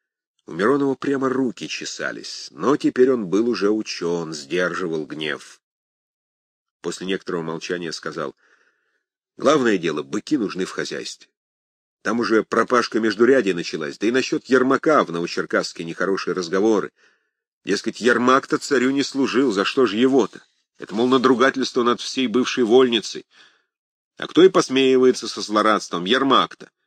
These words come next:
Не могут с ним коммунисты справиться, стоит как перед татарами. Это к чему и зачем нам, коммунистам, свергать Ермака?"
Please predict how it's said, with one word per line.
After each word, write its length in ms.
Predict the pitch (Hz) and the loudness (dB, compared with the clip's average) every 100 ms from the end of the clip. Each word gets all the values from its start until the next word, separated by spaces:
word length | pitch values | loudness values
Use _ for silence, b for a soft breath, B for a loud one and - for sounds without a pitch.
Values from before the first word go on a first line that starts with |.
| _ _ | _ _
Не 100 | 107 | 0
могут 320 | 131 160 180 | 4 6 6
с 60 | - | 4
ним 120 | 170 | 0
коммунисты 540 | 135 143 131 98 - 92 | 0 0 0 -2 -4 -12
справиться, 580 | - 101 90 73 - | -4 0 0 0 -6
стоит 360 | 85 - 107 143 | -8 -2 0 0
как 180 | 135 - | -2 0
перед 280 | 139 131 - | 2 0 0
татарами. 640 | 117 - 107 135 107 - _ _ _ _ _ _ _ _ - | -2 2 2 2 0 -10 _ _ _ _ _ _ _ _ -2
Это 280 | 143 123 82 | 0 0 -4
к 60 | |
чему 340 | - 127 110 78 | -6 -6 -6 -6
и 280 | 65 64 - | -8 -12 -8
зачем 520 | 120 - 165 156 113 | -6 0 2 2 0
нам, 200 | 143 123 | 0 0
коммунистам, 560 | 120 113 127 131 117 | 0 2 0 -2 -4
свергать 500 | 104 101 101 104 95 | -4 -2 0 0 0
Ермака?" 440 | 98 87 90 - | -2 -2 -4 -6